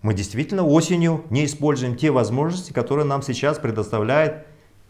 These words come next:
ситуация с развитием коронавируса. То есть мы и упадём и на юге, и на севере, и нефтяники упадут, валюты будет в стране мало, тенге обвалится.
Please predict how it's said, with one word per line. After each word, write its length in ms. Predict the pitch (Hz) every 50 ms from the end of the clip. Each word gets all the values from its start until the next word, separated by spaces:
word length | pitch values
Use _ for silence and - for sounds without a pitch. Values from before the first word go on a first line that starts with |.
| - - - - - - - - - - - - -
ситуация 520 | - - 113 - 127 143 175 175 175 147
с 60 | - -
развитием 420 | 117 113 113 127 131 131 160 135
коронавируса. 800 | 123 135 123 127 131 135 147 170 180 147 107 87 - 85 78 78 - - _ - -
То 80 | - 123
есть 140 | 123 123 120
мы 160 | 123 131 127
и 300 | 123 120 113 - 117 117
упадём 640 | 117 107 98 120 117 110 117 113 110 104 98 95 - - - - - - - - - - -
и 100 | - 117
на 100 | 113 110
юге, 560 | 101 101 107 113 117 113 139 175 190 185 185 - - - _ - - -
и 80 | 202 190
на 140 | 160 135 113
севере, 640 | - - 113 101 98 101 120 139 180 185 185 - - - - _ _ _ _ _ _ _ _ - _ _ _ _ - _ -
и 100 | 165 151
нефтяники 600 | 156 143 143 147 131 123 113 113 117 113 - 143
упадут, 560 | 139 131 139 151 147 170 185 185 - - - - _ _ _ _ _ _ - -
валюты 380 | - 127 143 165 170 - - 135
будет 240 | 110 123 120 113 -
в 20 |
стране 300 | - - 117 113 110 104
мало, 540 | 101 110 127 135 156 185 190 185 180 - - - - - - - -
тенге 360 | - 214 202 180 156 156 151
обвалится. 720 | 139 120 110 117 127 127 127 135 131 - - 196 196 190